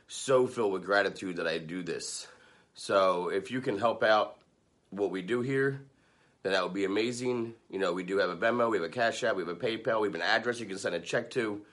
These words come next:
And, you know, all the money that gets donated goes towards rent, goes towards keeping the lights on, and goes towards keeping the internet on.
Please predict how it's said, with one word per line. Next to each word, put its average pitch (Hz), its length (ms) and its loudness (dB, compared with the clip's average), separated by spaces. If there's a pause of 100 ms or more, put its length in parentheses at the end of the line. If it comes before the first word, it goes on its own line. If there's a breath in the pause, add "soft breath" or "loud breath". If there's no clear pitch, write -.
(600 soft breath)
And, 90 720 0
you 101 80 0
know, 78 280 -2 (220)
all 127 220 6
the 123 100 4
money 110 360 4
that 90 280 0 (240)
gets 98 240 -2
donated 85 640 0 (380 soft breath)
goes 98 280 2
towards 90 240 -6
rent, 113 440 0
goes 87 240 -4
towards 87 220 -8
keeping 98 260 -6
the 87 80 -2
lights 110 320 -2
on, 110 220 2
and 87 140 -2
goes 101 220 0
towards 98 220 -6
keeping 104 260 -8
the 92 100 -2
internet 85 360 0
on. 65 260 -4